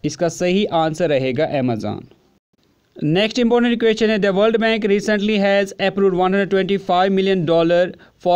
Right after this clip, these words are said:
which state in preparedness against natural disasters, climate change impacts, diseases outbreak and pandemic। ऑप्शन है आपके पास जम्मू कश्मीर, केरला, गुजरात या फिर मिजोरम।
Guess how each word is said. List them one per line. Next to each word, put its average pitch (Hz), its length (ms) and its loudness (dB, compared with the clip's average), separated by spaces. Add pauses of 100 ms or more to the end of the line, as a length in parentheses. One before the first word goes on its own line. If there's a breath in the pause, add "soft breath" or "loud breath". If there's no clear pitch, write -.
(160)
which 214 180 0
state 208 340 0
in 185 200 0
preparedness 190 500 0 (100)
against 175 300 0
natural 180 400 0
disasters, 185 640 0 (200)
climate 185 360 0
change 196 240 0
impacts, 190 480 0 (480 loud breath)
diseases 208 560 0 (220)
outbreak 190 560 2 (180)
and 165 260 0 (120)
pandemic। 117 600 -2 (140)
ऑप्शन 180 320 0
है 196 60 0
आपके 190 200 0
पास 202 280 0
जम्मू 160 280 0
कश्मीर, 190 360 0
केरला, 127 300 0 (100)
गुजरात 180 420 -2
या 143 320 2 (100)
फिर 190 300 0
मिजोरम। 127 680 -2